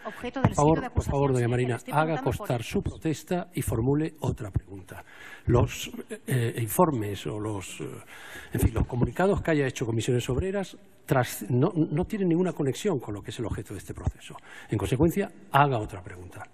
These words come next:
Speaker 1: Señoría, formulo protesta por cuanto son hechos que constan en los escritos de acusación.
Speaker 2: Correcto,
Speaker 1: Le estoy
Speaker 2: correcto.
Speaker 1: preguntando sobre
Speaker 2: No,
Speaker 1: hechos.
Speaker 2: no, no. Haga otra pregunta que no exija o que no invite al testigo a que haga una valoración política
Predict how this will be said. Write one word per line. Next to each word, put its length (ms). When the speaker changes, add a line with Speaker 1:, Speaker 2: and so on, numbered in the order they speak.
Speaker 1:
Señoría, 340
formulo 340
protesta 420
por 180
cuanto 240
son 240
hechos 260
que 240
constan 300
en 80
los 100
escritos 360
de 40
acusación. 300
Speaker 2:
Correcto, 400
Speaker 1:
Le 60
estoy 140
Speaker 2:
correcto. 180
Speaker 1:
preguntando 320
sobre 280
Speaker 2:
No, 140
Speaker 1:
hechos. 340
Speaker 2:
no, 80
no. 120
Haga 200
otra 200
pregunta 560
que 160
no 140
exija 440
o 60
que 120
no 160
invite 500
al 160
testigo 500
a 160
que 100
haga 360
una 120
valoración 640
política 600